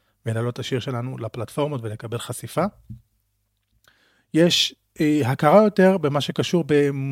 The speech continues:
נ-, נקרא לזה מוזיקאים, מוזיק-, מוזיקאים שהם יוצרים, מוזיקאים שהם יוצרים, אוקיי? ובעוד שלקאברים, מתישהו יש סוף לביקוש, מתישהו זה נהיה, אה,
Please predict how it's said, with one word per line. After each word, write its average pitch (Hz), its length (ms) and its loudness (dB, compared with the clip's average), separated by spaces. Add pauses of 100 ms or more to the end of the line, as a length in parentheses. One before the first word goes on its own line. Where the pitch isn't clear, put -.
(400)
נ-, 139 400 -4
נקרא 131 280 2
לזה 147 280 0
מוזיקאים, 131 480 -4
מוזיק-, 123 380 -12
מוזיקאים 131 320 -8
שהם 123 180 -6
יוצרים, 113 360 -8 (160)
מוזיקאים 127 300 -6
שהם 120 200 -8
יוצרים, - 300 -12 (680)
אוקיי? 160 160 -14 (1300)
ובעוד 147 1200 2
שלקאברים, 214 1120 4 (960)
מתישהו 196 440 4
יש 185 140 4
סוף - 240 -2
לביקוש, 185 500 -2
מתישהו 165 420 -2
זה 143 120 -4
נהיה, 147 240 -6
אה, - 380 -14